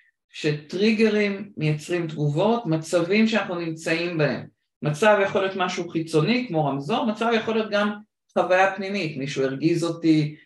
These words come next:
מישהו, משהו שימח אותי, מישהו הצחיק אותי, בסדר?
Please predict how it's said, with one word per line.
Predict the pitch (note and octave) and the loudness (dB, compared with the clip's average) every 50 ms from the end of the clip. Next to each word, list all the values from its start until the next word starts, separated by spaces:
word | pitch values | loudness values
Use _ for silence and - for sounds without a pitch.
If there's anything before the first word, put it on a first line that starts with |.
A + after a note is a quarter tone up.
| _ - | _ -8
מישהו, | C#3 D3 D3 - - - D3+ | -8 -6 -6 -6 -4 -2 0
משהו | D#3 D3+ - - D3 D3 | 0 2 0 0 -2 -4
שימח | - - - E3+ E3+ F3+ F#3+ G3 F#3+ F#3+ F#3+ - | -4 -4 -6 -4 -2 0 2 2 2 0 0 -4
אותי, | F3 E3+ - - E3+ D#3+ D3+ | -6 -6 -4 -2 0 2 2
מישהו | D3 D3 D3 D3 - D#3+ D#3+ | 2 0 -2 -2 -2 -4 -6
הצחיק | D3+ - - - - G#3 - - | -6 -6 -6 -2 -2 -2 0 -2
אותי, | - - - - E3 D#3+ D#3 - | -6 -8 -6 -4 -4 -4 -4 -4
בסדר? | - - E3+ F#3 F#3+ G3+ G3+ G3 | -6 -6 -4 -2 -2 -2 -2 -2